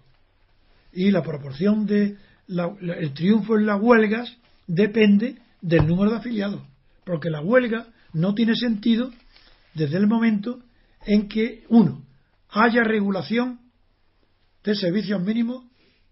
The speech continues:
si es, a no ser que estos sean tan, tan, tan graves y tan perjudiciales para los huelguistas que ellos mismos, por su propio porvenir, no lo hagan. Por ejemplo, Altos Hornos.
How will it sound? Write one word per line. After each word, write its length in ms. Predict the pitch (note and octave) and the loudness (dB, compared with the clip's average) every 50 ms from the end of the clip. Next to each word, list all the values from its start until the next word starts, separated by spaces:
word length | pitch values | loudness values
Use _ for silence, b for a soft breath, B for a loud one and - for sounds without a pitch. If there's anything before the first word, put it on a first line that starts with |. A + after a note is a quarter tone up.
| _ _ _ _ _ | _ _ _ _ _
si 260 | - - - D#3+ F#3 | -14 -8 -2 0 0
es, 140 | G3+ D4 - | 0 -2 -4
a 120 | - D#3 D#3 | -6 -8 -6
no 100 | F#3+ G3+ | -6 -6
ser 280 | C#3+ F#3+ G#3 G#3+ A3 | -4 -4 -4 -4 -4
que 100 | - G3 | -6 -8
estos 260 | G3 G3 - F#3+ D#3 - | -8 -8 -8 -12 -12 -8
sean 380 | F3 F3+ E3 D#3 D3 C#3+ - | -8 -6 -6 -6 -8 -12 -8
tan, 340 | - B3 B3+ B3+ A#3+ G#3+ G3+ | -6 -6 -4 -2 -4 -4 -4
tan, 300 | - G#3 G3 F#3 F3+ E3+ | -4 -4 -4 -4 -6 -8
tan 260 | - F3 D#3+ D3+ D3+ | -6 -6 -6 -4 -6
graves 460 | D#3 E3+ F#3 F#3 E3+ E3+ D#3+ C3+ - _ b b b b b b | -6 -2 -2 0 0 -2 -4 -8 -12 _ b b b b b b
y 140 | F3+ D#3 C#3 | -6 -6 -4
tan 480 | C#3 E3+ D#3+ D#3 D#3 D#3 - b b b b b b b b b b _ _ _ _ _ _ - | -2 -4 -4 -4 -4 -6 -8 b b b b b b b b b b _ _ _ _ _ _ 2
perjudiciales 880 | - E3+ C#3+ C3+ D#3 G3+ F3 E3 C#3+ F3+ B3+ B3+ A3+ F3+ C#3 - - _ - | 2 2 2 2 0 0 0 0 0 2 2 2 2 2 -2 -6 -14 _ -6
para 220 | - G3 F3+ F3+ F#3+ | -2 -2 0 2 6
los 180 | A3+ C4+ A#3+ | 6 6 6
huelguistas 920 | G#3+ G#3 G3+ F#3+ F#3 F3+ F#3+ A#3+ C4 A#3+ - - C#4+ C#4 C#4 C4 - _ _ _ _ _ _ _ | 6 4 6 6 4 4 6 4 4 4 2 -2 -4 -4 -4 -4 -8 _ _ _ _ _ _ _
que 120 | - F#3 | 4 6
ellos 220 | G3+ G3+ G#3+ G3+ G3 | 6 6 6 4 4
mismos, 440 | G#3 A3+ A3 G3+ G#3 A#3+ B3+ B3+ - _ _ _ _ _ _ - | 2 2 2 2 0 -2 -4 -8 -14 _ _ _ _ _ _ -10
por 160 | F3 E3 C#3+ | -10 -8 -8
su 160 | C3+ F3 E3 | -8 -8 -6
propio 360 | G3+ G#3+ A3+ G3 F#3+ F3 E3 | -4 -4 -4 -4 -4 -10 -8
porvenir, 440 | E3+ B3+ A#3+ G#3+ G3+ G3+ G#3 A3+ A#3+ | -6 -4 -4 -2 -2 -2 -2 -4 -2
no 120 | G3+ A3 A#3 | 0 2 4
lo 120 | G#3 F3 | 4 4
hagan. 300 | D#3+ C#3+ C3+ A#2+ A#2 - | 2 -2 -8 -12 -18 -12
Por 120 | - E3+ D#3 | -10 -10 -8
ejemplo, 360 | C#3 E3+ G3 F3+ G3 G3+ - | -6 -6 -6 -6 -8 -12 -6
Altos 380 | - G#3+ G#3+ G#3 - E3+ - A#2+ | 0 0 0 0 0 -8 -12 -12
Hornos. 380 | B2 - - - - - - | -16 -18 -20 -20 -20 -20 -20